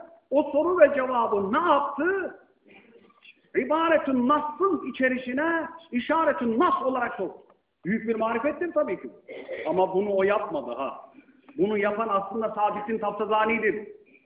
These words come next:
Molla Husrev oradan aldı bunu. İşin doğrusu bu. Okuduğumuz zaman görüyoruz onu çünkü Taftazani'de.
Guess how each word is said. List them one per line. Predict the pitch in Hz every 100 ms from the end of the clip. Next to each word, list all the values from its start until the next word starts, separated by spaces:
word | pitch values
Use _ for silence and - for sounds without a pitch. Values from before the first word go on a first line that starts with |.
| _ _ _
Molla | 165 240 294 285
Husrev | 349 - 294 233
oradan | 302 277 302
aldı | 262 220 220
bunu. | 170 - - - _ _ _ _ _ _ _
İşin | - -
doğrusu | 165 175 190 262
bu. | 381 349 - -
Okuduğumuz | 170 214 220 254 214
zaman | 240 269
görüyoruz | 240 240 185 120
onu | 104 -
çünkü | 120 117 120 _ 131 -
Taftazani'de. | 160 - 135 - - _